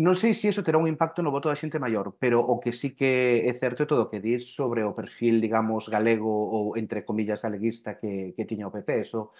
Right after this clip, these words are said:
foi unha máxima que desde, bueno, desde hai moitísimos anos, con Fraga incluso antes, non?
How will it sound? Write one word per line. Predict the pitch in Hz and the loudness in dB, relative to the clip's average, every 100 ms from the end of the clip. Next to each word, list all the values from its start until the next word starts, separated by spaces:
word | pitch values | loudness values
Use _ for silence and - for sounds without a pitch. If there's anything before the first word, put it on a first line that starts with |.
| - _ _ | -20 _ _
foi | 135 127 | 2 4
unha | 117 | 4
máxima | 120 139 - - 98 95 | 4 2 0 -6 -6 -6
que | - 107 | -4 -4
desde, | 98 101 - 101 98 98 | -2 -4 -6 -6 -4 -2
bueno, | 113 90 | -4 -6
desde | 90 101 | -8 -8
hai | |
moitísimos | 98 92 92 95 | -8 -10 -12 -8
anos, | 131 113 92 | -6 -6 -8
con | 98 | -10
Fraga | 107 107 | -6 -4
incluso | 113 113 95 98 | -4 -6 -8 -8
antes, | 104 98 80 | -8 -10 -14
non? | 110 117 | -10 -10